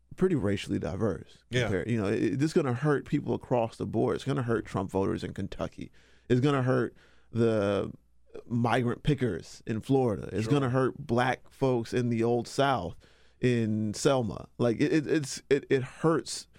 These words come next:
Speaker 1: essentially the, the entire, these wide swaths of America where he, you know, he, he campaigned and, and Republicans have campaigned forever on being the party of disaffection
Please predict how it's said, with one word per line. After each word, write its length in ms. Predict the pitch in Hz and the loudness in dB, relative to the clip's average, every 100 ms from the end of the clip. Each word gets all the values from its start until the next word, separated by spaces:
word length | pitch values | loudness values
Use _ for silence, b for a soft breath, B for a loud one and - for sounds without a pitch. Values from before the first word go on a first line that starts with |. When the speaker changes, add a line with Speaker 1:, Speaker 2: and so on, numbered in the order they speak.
| b b b b _ | b b b b _
Speaker 1:
essentially 480 | 131 - 165 139 143 | -2 2 0 2 2
the, 180 | 113 110 | 2 0
the 180 | - 113 | 0 0
entire, 600 | 110 - - 143 143 131 123 - 107 - | -2 -6 -4 0 2 0 -4 -10 -10 -4
these 220 | 135 135 | -2 0
wide 360 | 107 123 127 123 | 2 2 2 0
swaths 340 | - 120 117 | 0 0 2
of 80 | 110 | -2
America 760 | 107 135 202 185 - 98 92 - b b b b | 0 2 2 0 0 0 0 -4 b b b b
where 800 | 120 135 131 120 113 110 104 95 - _ _ _ _ | 0 2 2 2 2 2 0 -2 -8 _ _ _ _
he, 160 | - 156 | -6 0
you 80 | 139 | 2
know, 80 | 113 | 2
he, 180 | 135 | 2
he 140 | 135 151 | 0 -2
campaigned 960 | - 156 139 - 160 202 135 92 80 85 | 0 0 0 0 0 2 0 -2 -4 -6
and, 160 | 80 | -4
and 120 | 104 104 | -2 -2
Republicans 480 | 110 151 139 120 101 | 0 2 2 -2 -6
have 100 | - | -6
campaigned 440 | 113 110 107 95 | -4 -2 -4 -4
forever 440 | - 117 117 98 95 | 0 0 2 0 0
on 420 | 92 87 90 - b b b b 104 | 0 0 -2 -6 b b b b 0
being 340 | 143 151 123 | 2 2 0
the 60 | 110 | -2
party 440 | - 120 107 92 | -2 0 0 -2
of 200 | 85 139 | -6 -4
disaffection 760 | 127 110 92 92 95 - - | -4 -4 -4 -4 -4 -8 -12